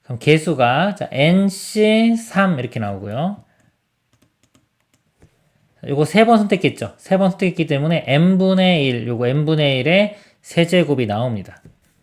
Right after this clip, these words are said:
N 세제곱 분의 일 이렇게 나와요. x 세제곱의 개수가 요 값이 되는 겁니다. 이 값이 a n이 되는 거예요. 그러면 여기 역수죠. a n분의 일은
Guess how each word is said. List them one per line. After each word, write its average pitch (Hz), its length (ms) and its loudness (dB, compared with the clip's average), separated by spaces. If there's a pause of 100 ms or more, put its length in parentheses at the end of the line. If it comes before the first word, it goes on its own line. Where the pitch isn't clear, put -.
(2000)
N 117 360 -6
세제곱 120 580 -4
분의 143 260 -4
일 131 120 0
이렇게 113 200 -6
나와요. 95 180 -12 (760)
x 120 220 -10
세제곱의 156 460 2
개수가 165 720 -2
요 117 100 -4
값이 120 260 -2
되는 107 180 -8
겁니다. 95 240 -14
이 110 80 -8
값이 117 340 -6
a 139 240 2
n이 113 180 -4
되는 95 160 -12
거예요. - 240 -20 (3000)
그러면 143 520 2
여기 127 160 2
역수죠. 151 440 2
a 143 260 4
n분의 139 420 0
일은 190 500 0